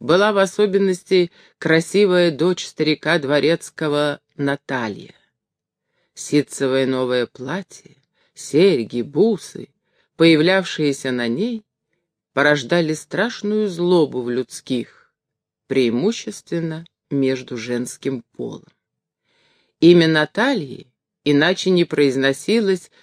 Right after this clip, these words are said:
как с бранными прибавлениями, но только втихомолку. В глаза все льстили ей,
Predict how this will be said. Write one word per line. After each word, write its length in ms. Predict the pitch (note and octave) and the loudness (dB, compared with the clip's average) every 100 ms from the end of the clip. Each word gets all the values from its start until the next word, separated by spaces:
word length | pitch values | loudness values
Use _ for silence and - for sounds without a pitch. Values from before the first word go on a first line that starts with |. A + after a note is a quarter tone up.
| _ | _
как 220 | - D#3 | -2 -2
с 120 | C3 A#2+ | -2 -6
бранными 680 | C#3 D3 G3+ G3 F#3 F3 | 0 2 2 2 2 0
прибавлениями, 1120 | E3 E3 D3 D#3+ E3 F3 E3+ A#2+ G#2+ G#2+ A#2 A#2 | 0 -2 0 0 2 2 2 0 -4 -8 -10 -6
но 180 | A#2 | -4
только 340 | A2+ C3 - D3 | 0 -2 -2 -6
втихомолку. 1000 | - D#3+ G3+ A3 A3+ C#3 A#2 _ - _ _ _ _ _ - | -6 -6 -2 2 2 0 -4 _ -20 _ _ _ _ _ -8
В 140 | C#3 | 0
глаза 440 | D3 F3 F3+ G#3 C4+ | 4 4 4 0 -2
все 300 | - - A#3 | -2 0 0
льстили 560 | A#3 - - B3+ D#3+ | 0 -6 -2 0 0
ей, 440 | B2+ A#2+ A2 A#2 | -2 -2 -4 -6